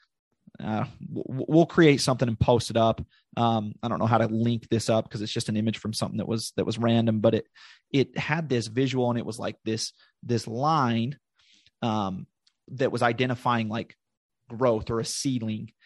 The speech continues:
And, and basically it was identifying that the way you create a ceiling for yourself, or the way you close off doors to better ways is another way to put that, right?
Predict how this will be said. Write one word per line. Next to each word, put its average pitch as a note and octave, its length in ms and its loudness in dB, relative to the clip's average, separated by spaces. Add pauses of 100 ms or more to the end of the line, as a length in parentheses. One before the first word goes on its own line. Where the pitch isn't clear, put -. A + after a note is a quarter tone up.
(300)
And, A#2 320 -2 (100)
and B2+ 160 -4
basically B2+ 500 -2
it A2 60 -2
was A2+ 120 -4
identifying A#2 720 -2
that G#2+ 200 -4 (300)
the B2 60 0
way B2+ 120 2
you D#3+ 160 -2
create C3+ 380 0
a A#2 40 -2
ceiling A#2 520 -2
for A#2 140 -4
yourself, G#2+ 600 -4 (420)
or A#2 280 0 (160)
the B2 80 0
way B2 140 6
you C3+ 180 2
close C3 260 4
off A#2+ 240 4
doors A#2+ 300 2
to A#2+ 80 -4
better A2 280 4
ways A#2+ 480 2
is A2 120 -8
another A2+ 240 0
way G#2+ 100 2
to A2 80 -2
put - 220 2
that, A2 160 -2
right? A2+ 240 2